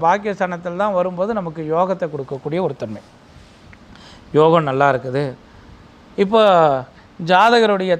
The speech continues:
தன்மை என்னன்னு பார்த்தோன்னா, லக்னத்துக்கு சனி பகவான் எங்க இருக்கிறாருன்னா, லக்னாதிபதி சனி பகவான், சனி பகவான் ரெண்டுல இருக்கிறார். குரு பகவான், அதாவது குரு பகவான் எப்படி இருக்கிறாருன்னா, சனி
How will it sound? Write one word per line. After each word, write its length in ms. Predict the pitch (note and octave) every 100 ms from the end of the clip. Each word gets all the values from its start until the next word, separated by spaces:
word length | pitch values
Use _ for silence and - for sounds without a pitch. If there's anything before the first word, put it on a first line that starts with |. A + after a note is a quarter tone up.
| F3
தன்மை 220 | F#3+ F#3+ F3
என்னன்னு 300 | F3 E3+ D#3+
பார்த்தோன்னா, 260 | D3+ F3 G3+ E3+
லக்னத்துக்கு 540 | E3 G#3 F#3+ F3+ F#3+ F#3 D3 C3+ - _ -
சனி 160 | F3+ F#3+ G#3
பகவான் 300 | F#3+ F3+ E3+
எங்க 100 | F3+ F3+
இருக்கிறாருன்னா, 440 | E3+ E3+ F3+ F#3
லக்னாதிபதி 580 | D#3 E3 G3 F#3+ E3+ E3 D#3+
சனி 120 | E3 D#3+
பகவான், 280 | D#3 F#3+ E3+
சனி 140 | E3 F3
பகவான் 280 | F3 F3 D#3
ரெண்டுல 280 | D#3+ F3 D#3+
இருக்கிறார். 340 | C#3+ D#3 E3 G#3 - - - - - - - - E3+
குரு 160 | F#3 A3
பகவான், 340 | G#3+ G3 F#3+ F#3+ E3
அதாவது 260 | F3 F#3+ F#3 E3
குரு 120 | G3 G#3+
பகவான் 420 | G3+ G3 F#3+ F#3 F3 F3+ E3+
எப்படி 160 | F3 F#3+
இருக்கிறாருன்னா, 520 | E3+ E3 D#3+ E3+ G#3 E3 D#3+ - - - - -
சனி 180 | E3+